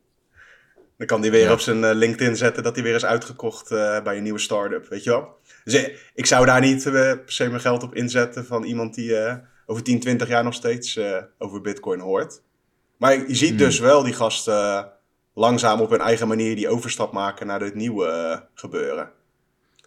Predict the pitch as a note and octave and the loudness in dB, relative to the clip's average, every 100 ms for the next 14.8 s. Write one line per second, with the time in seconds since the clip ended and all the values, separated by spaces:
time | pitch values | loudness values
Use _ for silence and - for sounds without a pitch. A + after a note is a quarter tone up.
0 | _ _ - A2+ B2+ A#2+ D3 D#3+ E3 D#3 | _ _ -4 0 2 4 4 4 6 6
1 | D#3 D3+ C#3+ C#3+ C3+ C3 C#3 C3 B2+ A#2+ | 6 2 2 0 2 0 -2 -4 -6 -8
2 | B2 B2 A#2 A#2+ A#2+ A#2 A#2 A2 A#2 A#2 | -8 -2 0 0 -2 -4 -4 -4 -4 -4
3 | A2+ A2 A2+ A2 A2 A2 - G#2+ B2+ C3 | 0 2 4 4 2 -4 -10 -8 -4 -4
4 | A2+ G#2+ G#2+ F#2+ F2+ - G#2+ B2 A#2 A#2 | -4 -4 -4 -4 -6 -8 -10 -8 -6 -2
5 | B2+ B2+ C#3+ G#2 F2 E2+ - _ _ _ | 0 2 2 0 -4 -6 -16 _ _ _
6 | _ _ _ _ - _ _ _ _ _ | _ _ _ _ -20 _ _ _ _ _
7 | _ _ _ _ _ - G#2+ D3+ B2+ - | _ _ _ _ _ 2 4 4 -4 -10
8 | - B2+ B2 D3+ F#2 A2 A2+ B2+ B2+ - | -16 -8 2 4 6 4 2 2 2 4
9 | A2+ A2+ F2 C3+ C3 A#2+ A#2 C3+ G2+ E2+ | 4 6 8 8 8 6 6 4 4 4
10 | E2+ D#2+ E2+ - - - C#3 C3 C3 C3 | 2 2 -8 -14 -14 0 2 4 2 2
11 | C3+ C3+ B2 C#3+ F3+ G3 F#3+ - B2+ B2+ | 4 6 6 4 2 0 -6 -10 -8 0
12 | C#3 D#3+ D#3+ - _ _ _ _ G#2+ A2+ | 2 2 -2 -20 _ _ _ _ -2 0
13 | A#2 D#3 - - F3+ - - - A#2+ - | 4 2 0 -12 -14 -14 -14 -12 -12 -12
14 | B2+ A#2 A2+ A2+ A2+ A2 A2+ | -12 -10 -8 -4 -2 -2 -2